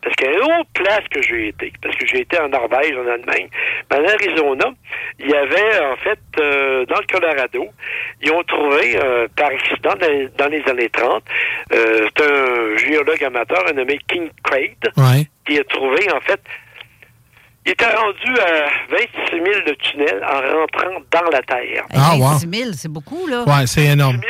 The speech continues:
Speaker 1: Puis ils ont, ils ont arrêt-, ils ont arrêté, puis ça, ça a jamais été plus loin. Vingt-six mille de tunnels,
Speaker 2: Hmm.
Speaker 1: et puis c'était, ils ont, ils ont trouvé, et c'est reconnu d'ailleurs dans la presse locale, qu'il y avait des géants de neuf pieds, dont les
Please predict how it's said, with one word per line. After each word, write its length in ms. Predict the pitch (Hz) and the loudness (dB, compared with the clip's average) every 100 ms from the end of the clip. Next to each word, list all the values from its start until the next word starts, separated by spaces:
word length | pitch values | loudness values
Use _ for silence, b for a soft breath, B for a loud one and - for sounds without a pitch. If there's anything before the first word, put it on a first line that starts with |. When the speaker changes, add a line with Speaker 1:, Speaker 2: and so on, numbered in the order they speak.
| 254 | -6
Speaker 1:
Puis 100 | - | -2
ils 60 | 170 | -2
ont, 80 | 170 | 0
ils 60 | 170 | 0
ont 40 | 190 | 0
arrêt-, 260 | 185 208 - | 0 -2 -4
ils 240 | 160 170 175 | -6 -4 -2
ont 40 | 185 | -2
arrêté, 320 | 202 - 294 | -2 -4 -6
puis 100 | - - | -6 -6
ça, 300 | 165 160 - | -4 -4 -4
ça 80 | 175 | -4
a 40 | 165 | -2
jamais 180 | 208 277 | -2 -4
été 160 | 294 | -4
plus 180 | 277 214 | -4 -4
loin. 240 | 175 156 - - B B B B - | -2 -4 -6 -10 B B B B -2
Vingt-six 640 | 247 302 - - - 196 | -2 -2 -4 -4 -2 0
mille 240 | 202 254 - | 0 0 0
de 80 | 165 | -2
tunnels, 640 | - - 147 160 240 139 - B | -2 -4 0 -2 -2 -10 -16 B
Speaker 2:
Hmm. 220 | 131 127 | 2 2
Speaker 1:
et 120 | 107 104 | 0 -2
puis 100 | - - | -4 0
c'était, 420 | 180 - 220 233 - | -2 2 2 2 -2
ils 100 | 151 | -4
ont, 20 | 151 - _ _ - | -4 -8 _ _ -4
ils 40 | 160 | -2
ont 100 | 180 | -2
trouvé, 340 | - 180 165 208 - | -2 0 0 0 -4
et 100 | 135 - | -4 0
c'est 160 | - | 0
reconnu 540 | 247 - 190 139 135 214 | 0 0 -2 -2 -4 -2
d'ailleurs 540 | 151 123 123 202 160 | 0 2 2 0 -2
dans 120 | 127 | -2
la 140 | 123 120 | 0 0
presse 280 | - 147 - | 0 -2 0
locale, 440 | 120 - 131 107 98 B B B B | -2 0 0 -2 -4 B B B B
qu'il 120 | 147 | 0
y 60 | |
avait 80 | 160 | 0
des 120 | 180 | 0
géants 440 | 160 135 165 185 214 | 0 0 0 0 0
de 140 | 151 | -2
neuf 220 | 143 190 - - | -2 -2 -2 -4
pieds, 280 | - 180 190 _ _ _ - B B B _ | -4 -4 -6 _ _ _ -20 B B B _
dont 180 | - 160 | 0 2
les 120 | 170 | 2